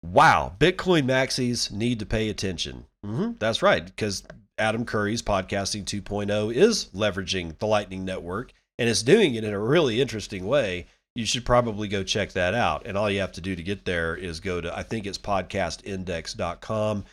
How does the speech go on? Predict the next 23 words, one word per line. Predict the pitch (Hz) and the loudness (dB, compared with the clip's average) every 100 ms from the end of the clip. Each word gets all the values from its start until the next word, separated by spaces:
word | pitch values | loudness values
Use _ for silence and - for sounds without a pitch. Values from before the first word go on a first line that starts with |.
| _ _ | _ _
If | 113 | 4
that | 165 165 | 6 6
doesn't | 156 139 127 | 4 0 -2
take | 139 123 | -2 -2
you | 120 | -4
to | 135 127 | 0 0
it, | 120 | 0
then | 113 110 | -4 -4
just | 104 113 - _ _ - | -4 -4 -6 _ _ 0
Google | 135 135 131 127 | 2 4 2 0
Adam | 120 113 104 | 0 -2 -2
Curry, | 92 127 120 113 98 | -4 0 2 2 0
C | 87 - 131 | -4 -2 0
U | 113 110 110 110 | -2 -2 -4 -2
R | 107 104 | -2 -2
R | 98 95 | -2 -2
Y, | 101 131 131 131 127 - _ - | -2 -2 -2 -4 -6 -12 _ -4
and | 110 110 | -2 -2
Podcasting | 110 110 101 110 107 - 104 95 | 0 -2 -2 -4 -4 -4 -8 -6
two | - 110 101 | -4 -4 -4
point | 98 98 85 | -4 -6 -4
oh, | 135 131 123 117 | 0 2 2 0
and | 101 101 | -4 -8